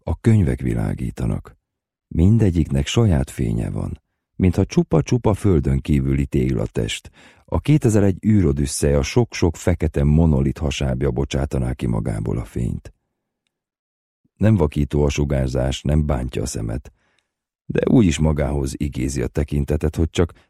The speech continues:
néhány centiméterre hagyja el a könyvek felületét. Minden könyvnek más a sugárzása. Vannak könyvek, amelyeken éppen csak pislákol a fény, másokból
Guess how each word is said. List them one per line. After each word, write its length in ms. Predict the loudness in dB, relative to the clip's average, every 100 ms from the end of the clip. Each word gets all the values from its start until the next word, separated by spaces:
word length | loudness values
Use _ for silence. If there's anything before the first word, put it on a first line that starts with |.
| 0
néhány 340 | 2 4 2
centiméterre 760 | 2 0 0 -2 -2 -2 -2 0
hagyja 300 | -2 -2 -2
el 80 | -4
a 60 |
könyvek 400 | -4 -4 -4 -6
felületét. 840 | -8 -8 -8 -10 -10 -10 -12 -20 _ _ _ _ _ _ _ _ 0
Minden 460 | 4 4 4 0
könyvnek 440 | 2 4 4 2 2
más 320 | 0 0 -6
a 40 |
sugárzása. 760 | -6 -4 -4 -4 -6 -6 -8 -10 _ _ _ -4
Vannak 360 | 2 2 2
könyvek, 320 | 2 2 2 2
amelyeken 520 | 2 2 0 -2 -2 _
éppen 440 | -4 -2 0 0 2
csak 180 | 0 0
pislákol 520 | 0 0 -2 0 -2
a 60 |
fény, 320 | -2 -6 -6 -8 _ _ -4
másokból 720 | 0 2 2 2 2 2